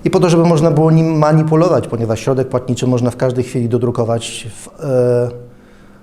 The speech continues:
czego nie można zrobić, jeżeli chodzi o metale szlachetne. Dostęp do nich jest bardzo ograniczony i tutaj fundamentalnym określeniem jest bardzo. Tego nie można ani zasadzić,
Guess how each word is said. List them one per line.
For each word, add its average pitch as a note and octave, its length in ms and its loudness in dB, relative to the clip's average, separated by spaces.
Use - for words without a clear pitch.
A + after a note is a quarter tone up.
czego B2 200 0
nie B2+ 100 0
można B2+ 260 0
zrobić, A#2 340 -4
jeżeli A#2 240 -4
chodzi A#2 260 -4
o - 20 -2
metale A2+ 280 -2
szlachetne. G2 640 -8
Dostęp A2+ 420 -6
do A2+ 160 -2
nich A2+ 200 -6
jest G#2+ 220 -6
bardzo C3 300 2
ograniczony C#3+ 680 -4
i A#2+ 80 -10
tutaj A#2 280 -4
fundamentalnym A2+ 840 -2
określeniem G#2+ 440 -8
jest F#2+ 120 -8
bardzo. A2+ 460 0
Tego A#2+ 180 2
nie B2+ 80 4
można A#2+ 240 0
ani C3+ 200 -2
zasadzić, A2+ 640 -4